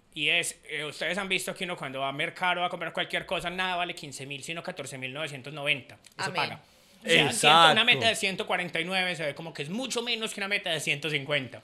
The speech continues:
Speaker 1: Entonces juegue con esos valores, que eso le va a poder ayudar bastante, pues, en eso.
Speaker 2: Total.
Speaker 3: Bueno, voy a seguir avanzando porque me están llegando preguntas en este mismo momento a nuestro Twitter, No Tokens, No Show.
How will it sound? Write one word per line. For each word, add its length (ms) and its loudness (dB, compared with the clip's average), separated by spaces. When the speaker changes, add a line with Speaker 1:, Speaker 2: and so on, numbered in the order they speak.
Speaker 1:
Entonces 260 -14
juegue 420 2
con 160 -10
esos 200 -8
valores, 420 -4
que 160 -8
eso 160 -6
le 80 -4
va 80 -2
a 60 -8
poder 180 -4
ayudar 240 -2
bastante, 480 -4
pues, 180 -6
en 120 -2
eso. 120 -4
Speaker 2:
Total. 220 -2
Speaker 3:
Bueno, 360 12
voy 140 12
a 40 10
seguir 160 10
avanzando 320 8
porque 320 4
me 120 4
están 200 4
llegando 320 4
preguntas 420 2
en 60 -2
este 220 -6
mismo 500 -6
momento 800 2
a 260 6
nuestro 500 0
Twitter, 440 0
No 240 2
Tokens, 540 2
No 200 2
Show. 320 6